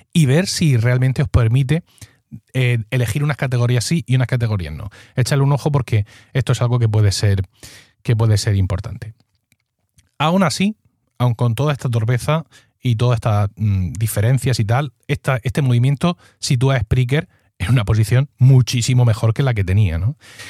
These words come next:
Eh, su prestigio y su rendimiento y su experiencia demostrada desde dos mil seis, pues pueden compensar las diferencias de precio con Acast para algunos usuarios, pero conforme vas-, pasen los meses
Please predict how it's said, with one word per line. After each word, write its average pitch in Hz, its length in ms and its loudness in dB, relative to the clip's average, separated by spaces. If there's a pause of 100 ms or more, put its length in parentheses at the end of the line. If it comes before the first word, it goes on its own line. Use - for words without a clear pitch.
(300)
Eh, 113 380 -2
su 120 280 -2 (140)
prestigio 120 640 -2
y - 80 -2
su 135 140 0
rendimiento 113 640 2 (260)
y 95 180 -2 (200)
su - 240 -10
experiencia 98 520 0
demostrada 101 500 0
desde 92 140 -2
dos 90 100 0
mil 107 180 4
seis, 120 380 0 (180)
pues 104 220 -4
pueden 165 260 2
compensar 117 580 -2 (340)
las 104 140 -2
diferencias 107 380 0
de 107 100 0
precio 113 280 0
con 107 360 0
Acast 123 600 -2
para 104 240 0
algunos 101 340 0
usuarios, 135 520 0 (280)
pero 117 140 0
conforme 147 340 2
vas-, 147 160 0 (120)
pasen 143 240 -2
los 127 80 2
meses 131 540 0